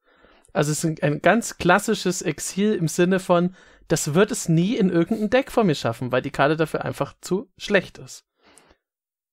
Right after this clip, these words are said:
Und dann hatte ich den gleichen Punkt wie Freddy.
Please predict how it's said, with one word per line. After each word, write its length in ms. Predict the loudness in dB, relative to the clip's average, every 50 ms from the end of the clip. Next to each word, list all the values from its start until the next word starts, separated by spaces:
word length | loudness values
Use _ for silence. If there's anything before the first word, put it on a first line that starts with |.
| _ _ _ _
Und 240 | 0 2 2 4 4
dann 200 | 4 4 6 4
hatte 140 | 4 4 2
ich 80 | 2 2
den 140 | -2 -2
gleichen 420 | 0 2 4 4 4 4 2 0 -2
Punkt 280 | 0 -2 -2 -2 -2
wie 60 | -4 -6
Freddy. 560 | -2 0 0 0 0 0 -2 -2 -2 -2